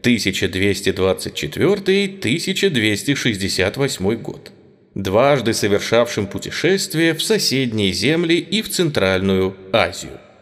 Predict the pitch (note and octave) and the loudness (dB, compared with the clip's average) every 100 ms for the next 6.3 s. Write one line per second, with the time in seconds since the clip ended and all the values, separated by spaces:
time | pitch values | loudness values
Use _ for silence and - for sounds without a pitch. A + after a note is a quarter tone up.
0 | _ _ _ _ _ _ _ _ _ _ | _ _ _ _ _ _ _ _ _ _
1 | - F2 D3 G#3+ G3 E3 D#3+ - D3+ C#3 | -10 0 2 2 0 0 0 4 4 4
2 | C3 G2+ F#2 F#2 F#2+ F3 G3 - F3+ G3+ | 4 4 4 2 2 0 -2 -2 -2 2
3 | E3 A2+ F2 - D#2 - - F#2 G#2+ G#3+ | 2 2 0 -4 -14 -12 -6 0 2 0
4 | - - D#3 D#3 A#2 G#2+ - A#2 G2+ G#2 | -2 0 4 4 4 2 0 -4 0 0
5 | F#2 F2+ E2+ G3 G#3 F3+ F3+ D#3 F#2+ E2+ | 2 2 2 2 2 0 -2 -2 -4 -4
6 | - - - | -6 -8 -12